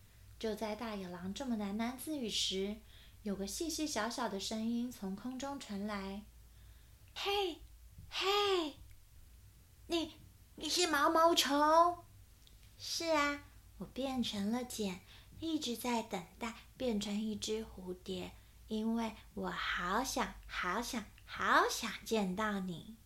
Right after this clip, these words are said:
听到毛毛虫这么说，大野狼高兴的又发出了“嗷呜”的声音。今天要跟小朋友分享两个书里面提到的成语：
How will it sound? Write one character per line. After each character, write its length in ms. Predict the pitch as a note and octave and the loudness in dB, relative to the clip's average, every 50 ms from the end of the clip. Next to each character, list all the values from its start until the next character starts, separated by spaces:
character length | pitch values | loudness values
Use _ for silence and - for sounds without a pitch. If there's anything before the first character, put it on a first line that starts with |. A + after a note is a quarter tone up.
| - - - - - - - - | -20 -20 -20 -20 -20 -20 -10 -4
听 160 | - G#3+ A3 | 0 2 4
到 160 | A3+ B3 A3+ G#3+ | 8 8 8 8
毛 200 | G3+ F#3+ F3+ F#3+ | 8 6 6 6
毛 240 | G3 G3 G3 G3+ | 6 6 6 6
虫 280 | G#3 - G#3 G3 G3 G#3 | 4 2 0 0 0 0
这 140 | G#3 C4 A#3+ | 0 0 2
么 100 | A#3+ A3+ | 0 0
说， 460 | - - - A3 A3 A3 A3 A#3 A#3 - - - - - - | 0 0 0 2 2 2 2 0 -2 -6 -12 -20 -20 -10 -4
大 180 | - A3+ F#3 F3+ | -2 -2 0 0
野 140 | F3 E3+ D#3+ | -2 -2 -2
狼 320 | D#3+ E3 D#3 E3 F3+ G3 G3+ - - | -2 -2 -2 -2 -2 -4 -6 -2 2
高 260 | B3 B3 B3+ C4+ C#4 | 4 6 6 4 2
兴 280 | C4+ - D#4+ D#4 C#4+ | 0 -4 -4 -4 0
的 300 | C4+ A#3+ G#3 - - - - | 0 2 2 0 -2 -6 -4
又 220 | - G#3 G3 F3+ F3 | 0 2 2 2 2
发 360 | F3 - - A3 F#3 F#3+ G#3 | 0 2 4 4 4 4 2
出 200 | G#3 - A3 G#3 | 0 0 0 2
了 380 | G#3+ G#3 F#3+ - - - - - - - - - _ _ - | 2 4 2 2 0 -4 -12 -20 -20 -20 -20 -20 _ _ 4
“嗷 220 | A#3+ C4+ D#4+ F#4+ | 6 8 10 10
呜” 20 | C#5 E5+ F#5+ F#5+ F#5 F5+ F5 E5+ E5+ E5+ E5 E5 D#5+ D#5+ D#5 D#5 D5+ D5+ D5 D5 C#5+ C#5 C5+ C5 B4+ B4+ B4 A#4+ A#4+ A#4 A4+ A4+ A4 G#4+ G#4 G#4 G#4 - - - - - | 10 10 8 8 6 6 8 8 8 8 10 10 10 10 10 12 12 12 12 12 12 10 10 8 8 8 6 6 6 4 4 2 2 2 0 -2 -4 -8 -16 -20 -8 -4
的 120 | - F#3+ | -4 -4
声 300 | F#3+ - - G3+ F#3+ F#3 | -2 -2 -2 0 0 0
音。 560 | F#3 F#3 F#3 F#3 F#3 F#3 F#3 F#3 F#3+ G#3 G#3+ - - - - - - - - - - - - - - - - - - - - - - - | 0 0 0 -2 -2 -2 -4 -4 -6 -8 -10 -12 -16 -20 -20 -20 -20 -20 -20 -20 -20 -20 -20 -20 -20 -20 -20 -20 -20 -20 -20 -18 -8 -4
今 220 | - D#4+ E4+ E4+ | -2 0 0 0
天 400 | E4 E4+ E4+ E4 E4 E4 E4+ E4+ | 2 4 4 6 6 6 4 4
要 140 | E4 D4+ C#4+ | 2 2 2
跟 240 | C#4+ B3 B3 B3 A#3+ | 2 2 2 2 2
小 180 | - A3+ D#3+ | 2 2 0
朋 160 | - - G3 | 2 2 2
友 180 | F#3 F#3+ F#3 D#3+ | 2 4 4 4
分 240 | F3+ - G#3 G#3 A3 | 4 4 2 2 2
享 300 | A3 A3 G3 F#3 G3 G3+ | 4 4 4 4 6 6
两 180 | G#3 F#3 E3+ | 4 4 2
个 140 | E3 E3+ E3 | 2 0 0
书 280 | F3 - - C4+ C#4 C#4+ | 0 0 2 4 4 4
里 120 | C4+ G#3+ | 4 4
面 260 | F3+ F#3 G#3 G#3+ G3+ | 4 2 4 2 2
提 140 | G3 - G3 | 2 0 2
到 160 | F#3 A#3 A#3 | 2 4 4
的 100 | G#3+ G3+ | 4 4
成 320 | F#3 - G3+ F3 E3+ F#3 G#3 | 2 0 0 0 2 2 4
语： 320 | A3+ A3 F#3 - - - | 4 4 2 0 -2 -8